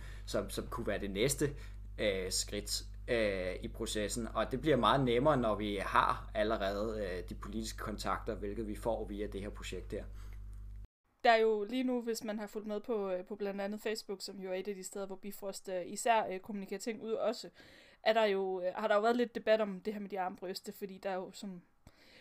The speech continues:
Speaker 2: nogen, der vil sige, "Jamen, er det virkelig det vigtigste?" Men, men som du jo også siger, Jacob, man skal jo starte et sted, og man kan sige, at, øh, det er jo også en læringsproces at finde ud af, jamen, hvad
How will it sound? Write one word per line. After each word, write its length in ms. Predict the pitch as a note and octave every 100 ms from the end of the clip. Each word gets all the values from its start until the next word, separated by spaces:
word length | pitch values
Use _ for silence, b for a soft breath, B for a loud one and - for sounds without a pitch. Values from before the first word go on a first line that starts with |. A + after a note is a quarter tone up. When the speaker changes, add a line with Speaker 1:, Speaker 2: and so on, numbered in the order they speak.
| B
Speaker 2:
nogen, 320 | B3 C#4 D4+
der 60 | C4+
vil 100 | -
sige, 180 | A3+ -
"Jamen, 160 | G#3+ G#3+
er 60 |
det 160 | G#3+ A3
virkelig 280 | B3+ A#3+ G#3
det 100 | G3+
vigtigste?" 520 | A3 - G#3+ - F#3
Men, 260 | - A3 G3+
men 160 | G3+ G3+
som 140 | A3
du 80 | G#3
jo 180 | B3 A3
også 140 | G#3+ -
siger, 140 | A3+
Jacob, 240 | F#3+ G#3+
man 140 | G3+ G3
skal 160 | -
jo 40 | F#3+
starte 280 | - A3 A3
et 80 |
sted, 360 | - - A3 A#3+ -
og 80 | G3+
man 140 | G3
kan 80 | G3+
sige, 300 | - G#3+ G#3
at, 180 | G3+ G#3
øh, 60 |
det 680 | F#3 F#3 - - - - -
er 40 |
jo 60 | G#3
også 240 | G3+ G#3+
en 80 | A#3
læringsproces 800 | G#3+ G#3 A#3 - G#3 - G#3+ -
at 80 | -
finde 280 | - G#3+ G#3+
ud 40 |
af, 140 | A3 G3
jamen, 140 | G3
hvad 140 | G3